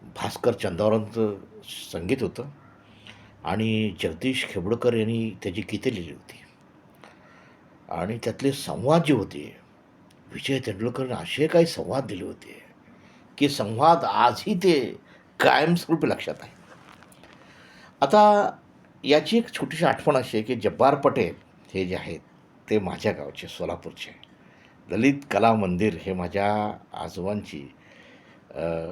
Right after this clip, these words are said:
विनायक शिवशरण यांनी स्थापन केलेली ही नाट्यसंस्था, त्याचे ते अध्यक्ष पहिले होते. त्यातनं हे पुढे आलेले सगळे कलाकार लोक,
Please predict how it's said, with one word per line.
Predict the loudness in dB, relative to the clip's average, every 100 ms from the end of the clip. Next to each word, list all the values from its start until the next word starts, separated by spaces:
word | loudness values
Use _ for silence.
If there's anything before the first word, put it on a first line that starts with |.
| -14 _ -12
विनायक | -2 0 0
शिवशरण | -4 -8 -8 -10 -12 -18 _ _ _ -20 _ -20 -20 _ _
यांनी | -4 -4 -4
स्थापन | -6 -6 -4 -6
केलेली | -4 -6 -8
ही | -8 -8 -8 -12 -18 -14 -6
नाट्यसंस्था, | -6 -6 -8 -8 -16 -16 -18 -18 -20 _ _ _ -10
त्याचे | -10 -6 -4
ते |
अध्यक्ष | -4 -4 -6 -4
पहिले | -6 -8 -12
होते. | -18 -20 -20 -20 -20 -20 -20 -20 -20 -20 _ 2
त्यातनं | 2 2 2 0
हे | 0
पुढे | -2 0 0
आलेले | 0 -2
सगळे | -2 -2
कलाकार | -2 -4 -4 -6
लोक, | -6 -10